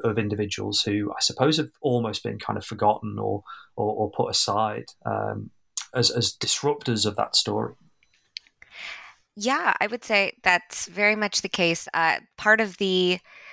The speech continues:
Speaker 2: arc of the book is trying to figure out how and why the television writer became a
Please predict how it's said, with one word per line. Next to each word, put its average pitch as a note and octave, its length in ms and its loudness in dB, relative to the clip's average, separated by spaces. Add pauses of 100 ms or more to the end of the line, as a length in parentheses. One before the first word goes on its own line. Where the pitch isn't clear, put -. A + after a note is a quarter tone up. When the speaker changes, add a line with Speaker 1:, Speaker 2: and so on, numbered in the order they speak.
(220)
Speaker 2:
arc G3 300 2
of F3+ 120 -8
the F#3 120 4
book E3+ 360 4
is E3 160 -4
trying E3 340 4
to - 100 -10
figure E3 400 -4
out D#3 280 2 (360)
how F3 680 0
and D#3+ 260 -6 (100)
why D3 680 2 (880)
the D#3 280 2
television F3 680 0
writer D3 400 4
became D3+ 800 2 (560)
a D3 420 2